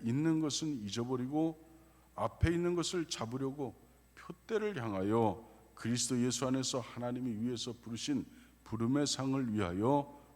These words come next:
달려가노라" 하였습니다. 아멘. 여러분, 신앙생활 만만히 보지 않기를 바랍니다. 그냥 이래도 되고 저래도 되는 줄 착각하지 마시기 바랍니다.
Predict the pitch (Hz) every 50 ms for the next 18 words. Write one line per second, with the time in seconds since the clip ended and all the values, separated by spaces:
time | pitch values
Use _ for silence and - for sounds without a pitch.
0 | - - - - 101 101 110 123 143 139 120 120 120 127 123 113 117 127 143 156
1 | 156 156 156 - - - - - - - 92 82 78 - - 78 76 - - -
2 | - - - - - - - - - - - - - - - - _ _ _ -
3 | - - 98 104 110 120 120 104 90 82 80 - - - - - - - - -
4 | _ _ _ _ _ _ _ _ _ _ - 143 160 170 170 170 170 160 - 190
5 | 185 170 165 139 160 160 156 156 160 170 160 135 123 135 147 160 160 151 156 151
6 | 147 147 139 139 147 131 127 123 - 139 139 160 156 - - 92 92 92 90 82
7 | 78 82 - - - - - - _ _ _ _ _ _ _ - _ _ - 160
8 | 165 160 160 180 180 190 190 175 190 180 185 190 185 170 - 185 170 185 180 175
9 | 185 175 165 175 175 180 185 180 165 135 - - 202 208 - 220 214 - 208 226
10 | 208 226 214 175 147 - - 175 170 151 139 127 120 104 98 120 131 - - -